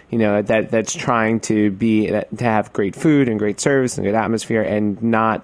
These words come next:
care about their cocktail program. Uh, and, and I think that's very cool. But you, you know, you notice that, I mean, as, as a sommelier, I always pay attention to the fact that in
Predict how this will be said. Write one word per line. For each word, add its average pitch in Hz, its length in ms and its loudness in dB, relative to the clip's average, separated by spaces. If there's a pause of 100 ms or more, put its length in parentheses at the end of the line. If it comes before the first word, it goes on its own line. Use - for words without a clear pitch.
(200)
care 110 420 0
about 95 480 -2
their 92 160 -4
cocktail 98 440 -4
program. 87 540 -4 (480)
Uh, 82 580 -4
and, 110 160 0
and 110 240 0
I 123 80 2
think 123 200 -4
that's 98 220 -6
very 92 260 -2
cool. - 320 -6
But 151 120 0
you, 170 100 2
you 190 220 0
know, 208 120 4
you 180 240 2
notice 202 400 4
that, 139 300 2 (340)
I 131 60 4
mean, 156 120 6
as, 147 200 4
as 143 200 0
a 143 80 0
sommelier, 123 580 2
I 113 140 4
always 110 420 2 (420)
pay 127 200 0
attention 113 520 -2
to 110 280 0
the 107 140 -2
fact 107 320 -2
that 104 260 0
in 107 320 0